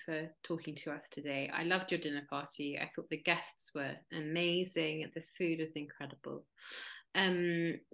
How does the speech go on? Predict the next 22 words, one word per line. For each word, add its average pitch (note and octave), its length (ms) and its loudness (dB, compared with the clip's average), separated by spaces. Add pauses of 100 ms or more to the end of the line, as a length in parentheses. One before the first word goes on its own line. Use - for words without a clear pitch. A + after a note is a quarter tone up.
thank F#3 240 2
you F#3 60 2
so E3+ 220 0
much. - 500 -4 (100)
Uh, F3+ 40 2
and, F3 500 4
and F3 240 2
I F#3 100 8
always A#3 300 12
ask G3 380 0 (300)
my E3 300 4
guests - 640 -6
one F3 260 0
final D#3+ 320 -2
question, C#3 600 -4 (500)
uh, F3+ 140 8
which E3 220 6
is, E3 240 6
what F#3 220 0
are G3+ 40 0
you F#3 140 2
doing D#3 460 0